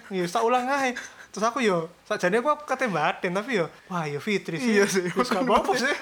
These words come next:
Speaker 2: Ah, dhewe iku sik gak level.
Speaker 1: Iya.
Speaker 2: Sik gak level.
Speaker 1: Aku ae nilai B dibongkos kok kon lho A, B ku sik diulang. <laughs> Golek-golek hobi ngono lho.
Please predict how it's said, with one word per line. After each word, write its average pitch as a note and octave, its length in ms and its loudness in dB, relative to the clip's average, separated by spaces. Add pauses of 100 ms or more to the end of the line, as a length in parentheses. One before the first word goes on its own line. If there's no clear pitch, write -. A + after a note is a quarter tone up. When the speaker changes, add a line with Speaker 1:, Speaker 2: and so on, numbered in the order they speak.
Speaker 2:
Ah, A#3 160 2
dhewe G#3+ 240 2
iku A#3 80 0
sik B3 180 2
gak E3+ 140 -2
level. F3+ 400 2
Speaker 1:
Iya. G3+ 240 -2
Speaker 2:
Sik C4 180 -2
gak G#3+ 160 -4
level. G3+ 140 -2
Speaker 1:
Aku A3 340 6
ae A#3 180 4 (560)
nilai B3 280 4 (160)
B - 100 -6 (320)
dibongkos G3 640 0
kok D#4+ 200 0
kon G#3+ 200 -2
lho G3 160 2 (120)
A, G3 280 2
B G3 240 2
ku G3 120 -2
sik B3 200 2
diulang. F#3+ 400 0 (160)
<laughs> - 160 -12
Golek-golek F#3+ 400 2
hobi F3 320 2
ngono D#4+ 200 2
lho. F#3+ 200 4